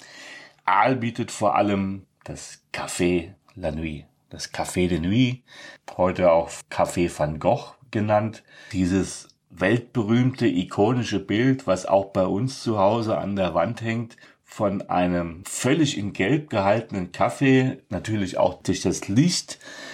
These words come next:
das dieses Café nachts beleuchtet hat. Du siehst über dem Café den nächtlichen blauen Sternenhimmel, das Van Gogh hier gemalt hat. Und es ist einfach, ja, wirklich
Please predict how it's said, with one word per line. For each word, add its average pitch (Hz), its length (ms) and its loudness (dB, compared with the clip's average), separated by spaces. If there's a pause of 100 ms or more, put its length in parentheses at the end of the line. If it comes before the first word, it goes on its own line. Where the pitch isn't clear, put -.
(240)
das 95 200 0
dieses 98 400 -4
Café 104 360 0
nachts 87 600 0
beleuchtet 110 800 2
hat. 131 260 0
Du 98 80 -2
siehst 95 480 -6
über 127 260 4
dem 104 240 0
Café 104 360 0
den 90 680 -6
nächtlichen 92 600 -4
blauen 90 540 0
Sternenhimmel, 113 880 -2 (640)
das - 340 -2
Van 98 240 0
Gogh 113 320 -2
hier 104 600 0
gemalt 95 720 0
hat. 131 380 -2 (540)
Und 98 380 0
es 90 200 -4
ist - 260 -8
einfach, 92 640 -2
ja, 92 340 2
wirklich - 480 -4